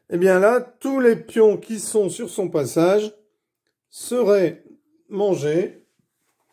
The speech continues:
et devraient retourner chez eux. Alors, chaque joueur doit à son tour de jeu jeter une carte.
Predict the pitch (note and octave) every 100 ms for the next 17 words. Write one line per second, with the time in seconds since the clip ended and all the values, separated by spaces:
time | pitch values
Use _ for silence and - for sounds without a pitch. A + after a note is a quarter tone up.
0 | _ _ A#3 A#3 G3+ D#3+ E3 - C3 C3
1 | D3+ G#3 A#3+ - _ _ _ _ _ _
2 | _ _ - C4 A#3+ A3+ - - _ _
3 | _ _ _ _ _ _ _ _ _ _
4 | _ - A#3+ B3+ A3+ D#3+ A2 - _ _
5 | _ _ - C4 C4 A#3 B3 B3 A#3 G3
6 | A3 A3+ G#3+ G3+ A3 F#3 G#3+ F#3+ F#3+ G#3+
7 | B3 A#3 A3+ A3 G3 F3+ D#3+ -